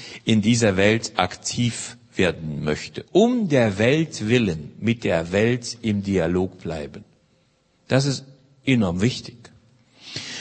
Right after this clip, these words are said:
Und ich darf aber nicht vergessen, dass in dieser Welt ein Fürst dieser Welt herrscht. Also, wenn ich Tripolar, die Welt Tripolar sehe, dann werde ich auch nicht ganz,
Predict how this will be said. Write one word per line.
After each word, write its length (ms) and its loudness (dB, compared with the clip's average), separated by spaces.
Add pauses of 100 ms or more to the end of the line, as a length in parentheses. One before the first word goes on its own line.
(280)
Und 140 -2
ich 160 2
darf 160 6
aber 200 6
nicht 140 6
vergessen, 480 2
dass 180 4
in 120 0
dieser 340 6
Welt 300 6
ein 40 -4
Fürst 520 4
dieser 320 4
Welt 280 2
herrscht. 380 0
Also, 360 2 (840)
wenn 420 6
ich 260 2
Tripolar, 760 6
die 140 4
Welt 260 4
Tripolar 520 4
sehe, 300 4
dann 200 4
werde 220 6
ich 160 -4
auch 260 6
nicht 260 2
ganz, 380 4